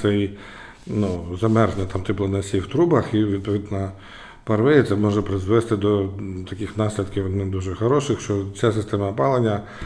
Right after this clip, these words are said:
буде, необхідна її заміна, і це дуже серйозні кошти буде на її відновлення. І тому було прийнято рішення перейти в таких будинках на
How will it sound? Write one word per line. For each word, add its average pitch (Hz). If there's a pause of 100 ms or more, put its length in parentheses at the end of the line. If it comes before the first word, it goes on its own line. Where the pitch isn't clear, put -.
(240)
буде, 101 (880)
необхідна 98
її 98
заміна, 113
і 92
це 107
дуже 101 (580)
серйозні 101 (140)
кошти -
буде 95
на 95
її 92
відновлення. 92 (640)
І 147 (160)
тому 147
було 139
прийнято 127
рішення 127
перейти 113
в 101
таких 98
будинках 120
на 110